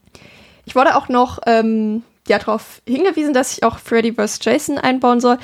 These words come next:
aber ich hab den echt lange nicht mehr geguckt und weil ich ja die Filme jetzt alle vor kurzem erst geguckt hab, tue ich mich irgendwie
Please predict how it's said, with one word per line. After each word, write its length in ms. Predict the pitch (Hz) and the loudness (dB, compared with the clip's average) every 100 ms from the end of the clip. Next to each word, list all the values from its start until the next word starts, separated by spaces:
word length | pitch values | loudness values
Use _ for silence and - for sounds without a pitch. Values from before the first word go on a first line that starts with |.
| - - - | -8 -20 -4
aber 140 | 233 | -2
ich 100 | 240 | 0
hab 140 | 262 - | -2 0
den 140 | 254 | 0
echt 240 | - 254 269 | 0 -2 0
lange 220 | 247 277 | 0 0
nicht 180 | 262 - | -4 -2
mehr 140 | 240 | 0
geguckt 480 | 247 - 285 285 - | -2 -2 -2 -2 -4
und 140 | 226 | 0
weil 140 | 233 240 | 2 0
ich 140 | - _ _ _ - | -2 _ _ _ -2
ja 220 | 220 220 | 0 0
die 140 | 233 | -2
Filme 300 | 240 233 233 | -2 2 2
jetzt 200 | 220 - | 2 0
alle 200 | 208 214 | -2 -2
vor 160 | - - | -2 -4
kurzem 340 | - 233 233 | -2 -2 -2
erst 160 | 220 - | -4 -6
geguckt 300 | - 240 - | -6 -6 -6
hab, 100 | - | -8
tue 120 | 240 | -6
ich 80 | - | -6
mich 100 | 233 | -4
irgendwie 520 | 208 208 - 208 214 | -4 -4 -4 -4 -4